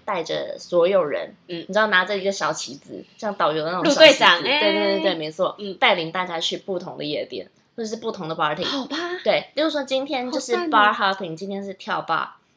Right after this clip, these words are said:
Speaker 1: 那明天可能是卡拉 OK party，那后天可能是游艇派对，那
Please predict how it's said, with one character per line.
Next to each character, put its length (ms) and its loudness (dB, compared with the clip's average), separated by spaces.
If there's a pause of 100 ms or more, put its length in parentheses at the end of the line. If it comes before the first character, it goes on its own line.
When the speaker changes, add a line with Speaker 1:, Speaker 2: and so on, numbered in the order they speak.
Speaker 1:
那 220 0
明 200 -4
天 220 -6
可 120 -10
能 140 -8
是 140 -12
卡 200 -8
拉 100 -2
OK 360 -6
party， 460 -10 (200)
那 100 -6
后 160 -6
天 140 -10
可 80 -8
能 80 -10
是 120 -10
游 140 -2
艇 180 -12
派 220 -8
对， 240 -8 (260)
那 260 -2